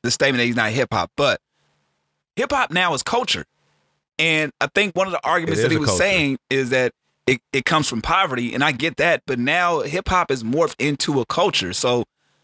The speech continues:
Speaker 1: how can, you know, you say that he's not hip hop if he embodies the culture? Like, he, he, he's influenced,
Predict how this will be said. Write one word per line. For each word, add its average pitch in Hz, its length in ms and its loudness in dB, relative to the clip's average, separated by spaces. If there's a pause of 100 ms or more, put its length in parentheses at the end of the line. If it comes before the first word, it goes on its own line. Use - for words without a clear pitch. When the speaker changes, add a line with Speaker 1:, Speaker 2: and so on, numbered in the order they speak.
(180)
Speaker 1:
how 170 200 2
can, 156 360 -2 (160)
you 143 100 -2
know, 123 320 0 (160)
you 156 120 0
say 151 280 2
that 123 80 0
he's 120 220 0
not 143 300 -2
hip 165 240 -4
hop 117 280 0 (320)
if 147 280 2 (920)
he 190 180 0
embodies 170 540 -2
the 165 100 -4
culture? 226 420 0
Like, 127 200 0
he, 185 180 -2
he, 135 480 0
he's 190 320 2
influenced, 190 760 -2